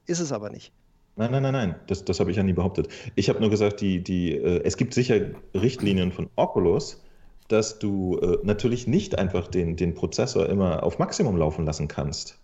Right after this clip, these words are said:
Speaker 2: weil, weil dann das System, äh, leer gelutscht ist. Wenn es Entwickler gibt, die, die darauf mehr oder weniger eingehen, ich weiß nicht, wie viel, äh, Einfluss Oculus da hat, also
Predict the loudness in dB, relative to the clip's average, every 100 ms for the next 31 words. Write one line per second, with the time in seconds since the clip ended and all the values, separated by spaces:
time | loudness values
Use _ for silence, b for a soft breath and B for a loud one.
0 | _ 2 4 4 2 2 2 0 -2 -4
1 | -6 -2 0 0 0 0 -2 0 2 2
2 | 2 0 0 -4 -6 B B B B B
3 | B -4 0 2 2 2 0 0 0 2
4 | 2 2 -4 -2 0 0 -2 -2 -2 -2
5 | -4 -2 0 0 0 0 0 2 2 2
6 | 0 0 0 0 -4 -10 -16 -10 -2 0
7 | 0 -2 -2 -2 0 4 4 4 0 -2
8 | -4 -4 -6 -8 -4 -2 0 0 -4 -8
9 | _ -8 -4 -2 -2 -4 -4 -4 2 2
10 | 2